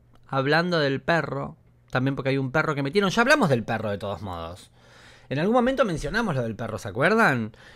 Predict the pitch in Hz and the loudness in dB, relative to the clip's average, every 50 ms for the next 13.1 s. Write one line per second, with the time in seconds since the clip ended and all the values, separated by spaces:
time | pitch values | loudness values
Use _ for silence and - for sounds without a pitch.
0 | - - - - 110 107 107 107 110 - 175 185 185 185 180 175 170 165 160 156 | -20 -14 -6 -4 -4 -4 -4 -4 -2 0 2 4 4 4 4 4 2 2 0 -2
1 | 147 123 113 101 104 107 110 110 113 104 101 104 104 104 110 110 - 104 95 - | -2 -2 -4 -6 -6 -6 -6 -6 -6 -6 -6 -4 -2 0 2 4 4 4 4 2
2 | - 104 95 98 95 95 - - - 151 180 190 185 180 170 160 147 131 131 110 | -2 -6 -6 -6 -8 -10 -12 -16 -6 -2 0 2 4 4 4 4 2 0 -4 -6
3 | - 123 113 110 107 107 107 104 110 107 104 104 101 101 101 101 - - 113 104 | -6 -4 -4 -4 -4 -6 -6 -6 -6 -6 -4 -4 -4 -4 -6 -6 -8 -10 -14 -14
4 | 98 - 113 107 107 113 117 117 110 117 110 - - 120 113 107 113 110 107 127 | -12 -10 -8 -8 -6 -6 -6 -6 -4 -6 -6 -6 -6 -6 -4 -2 -2 -2 0 0
5 | 160 180 190 190 175 156 139 135 131 123 123 - - 233 - 339 - - 101 - | 0 2 2 2 0 -2 -2 -2 -2 -2 -2 -4 -4 -4 -4 -4 -6 -6 -6 -6
6 | - - 220 247 - - - 85 87 90 92 117 131 - - - 254 175 120 104 | -2 -2 -2 -2 -2 -4 -8 -8 -8 -8 -8 -10 -12 -12 -8 -6 -6 -6 -6 -8
7 | 107 113 - - 113 113 147 196 175 120 98 92 110 156 190 165 113 95 90 - | -10 -12 -12 -12 -8 -2 -2 -2 -2 -2 -6 -6 -4 -2 -2 -2 -4 -6 -10 -14
8 | - _ _ _ _ 143 151 202 196 240 247 269 277 226 180 160 156 139 135 131 | -20 _ _ _ _ -12 -10 -8 -6 -4 -4 -4 -4 -4 -4 -4 -4 -2 -2 -2
9 | 127 123 123 123 120 123 123 123 120 120 113 110 123 117 110 113 110 113 117 113 | -2 -2 -2 -2 -2 -2 -2 -4 -4 -6 -6 -6 -8 -8 -6 -8 -8 -8 -8 -8
10 | 110 117 117 113 - 156 151 151 147 131 123 135 139 139 123 123 117 117 110 - | -8 -8 -10 -8 -8 -10 -8 -6 -8 -8 -6 -6 -6 -6 -6 -6 -8 -8 -10 -10
11 | 113 107 104 101 101 98 98 98 - - - - - 123 127 151 196 220 - 160 | -10 -10 -8 -8 -10 -10 -12 -14 -16 -20 -20 -16 -12 -8 -4 -4 -4 -4 -4 -4
12 | 147 165 185 160 - 143 120 - 120 110 113 113 110 107 - - - - 107 104 | -2 -2 -2 0 0 -2 0 0 -2 -2 -2 -2 -4 -4 -6 -8 -6 -6 -6 -6
13 | 101 | -6